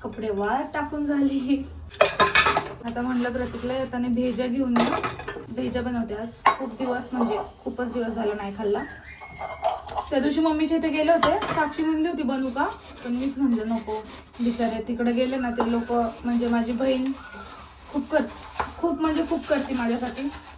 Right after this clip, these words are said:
माझी मम्मी तर मला तिथं गेल्यावरती बोलते, साक्षीला ओरडते, "तिला बेडच्या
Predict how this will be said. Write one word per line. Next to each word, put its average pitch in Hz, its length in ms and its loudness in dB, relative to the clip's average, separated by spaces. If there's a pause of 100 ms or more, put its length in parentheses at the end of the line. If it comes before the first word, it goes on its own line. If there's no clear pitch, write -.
(640)
माझी 240 400 4
मम्मी 277 320 8
तर 285 80 2
मला 269 220 4
तिथं 262 260 0
गेल्यावरती 269 440 2
बोलते, 254 380 2 (520)
साक्षीला 254 340 -2
ओरडते, 226 460 -2 (1000)
"तिला 277 200 2
बेडच्या 285 400 0